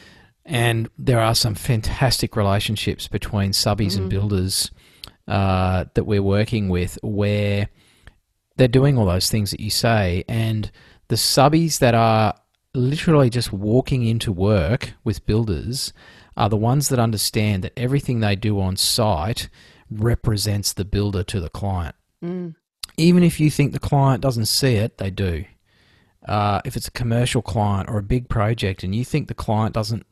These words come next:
Speaker 1: know about stuff, it's like when we were kids, we were always baffled about how did I, our parents know this stuff?
Speaker 2: <laughs>
Speaker 1: How did Dad know that I was pegging rocks at the neighbour's cat?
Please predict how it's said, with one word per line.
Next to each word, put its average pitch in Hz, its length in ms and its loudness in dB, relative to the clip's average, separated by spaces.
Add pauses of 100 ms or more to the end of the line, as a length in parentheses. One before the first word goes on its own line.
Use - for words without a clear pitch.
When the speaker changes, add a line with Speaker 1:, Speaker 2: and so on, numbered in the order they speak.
(420)
Speaker 1:
know 127 360 4
about 139 280 4
stuff, 147 400 4
it's 143 160 -2
like 160 160 4
when 160 140 2
we 139 80 4
were 117 120 4
kids, 101 480 -2
we 101 100 -2
were 101 60 -2
always 143 280 2
baffled 107 500 -4
about 95 220 -6
how 131 360 -2
did 139 160 -2
I, 110 140 0 (140)
our 110 120 -2
parents - 520 0
know 101 320 -2
this 98 160 -4
stuff? - 400 -4 (420)
Speaker 2:
<laughs> - 380 -12
Speaker 1:
How 180 120 -4
did 226 200 -2
Dad 147 320 6
know 131 640 6 (340)
that 147 100 6
I 143 60 8
was 139 160 6
pegging 156 480 4
rocks 139 340 2
at - 60 -8
the 120 80 -4
neighbour's 123 380 -2
cat? 185 420 0